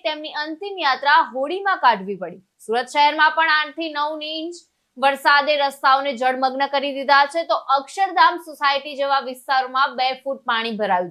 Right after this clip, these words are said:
જેના કારણે ઘરોમાં પાણી ઘૂસ્યું અને રહીશોને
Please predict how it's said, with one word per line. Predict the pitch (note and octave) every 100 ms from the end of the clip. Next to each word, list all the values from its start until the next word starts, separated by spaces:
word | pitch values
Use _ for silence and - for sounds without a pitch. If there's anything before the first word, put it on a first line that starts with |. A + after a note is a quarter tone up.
| F3
જેના | G#3 G#3+
કારણે | A#3+ B3 D4+ D4 E4 - _ _ -
ઘરોમાં | C#4 D#4 G4+ G#4 E4+ G4+ -
પાણી | D4+ D#4+ F#4+ G4
ઘૂસ્યું | F#4+ G#4 G#4
અને | F#4+ E4+ C4
રહીશોને | D4+ F4 F4+ D#4+